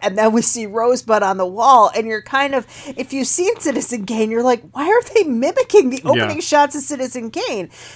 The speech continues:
Speaker 1: Now, again, having never seen this one,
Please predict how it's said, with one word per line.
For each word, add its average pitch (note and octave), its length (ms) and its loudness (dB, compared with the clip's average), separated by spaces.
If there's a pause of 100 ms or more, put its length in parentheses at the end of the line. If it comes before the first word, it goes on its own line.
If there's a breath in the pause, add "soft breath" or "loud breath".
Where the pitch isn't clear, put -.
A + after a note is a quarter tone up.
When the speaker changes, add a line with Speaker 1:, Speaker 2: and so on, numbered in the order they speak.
(120)
Speaker 1:
Now, B3 320 6 (100)
again, A3 680 -4 (320 soft breath)
having B3+ 420 -2
never G#3+ 280 -2
seen D#4+ 360 -6
this G3 240 -6
one, E3 320 -8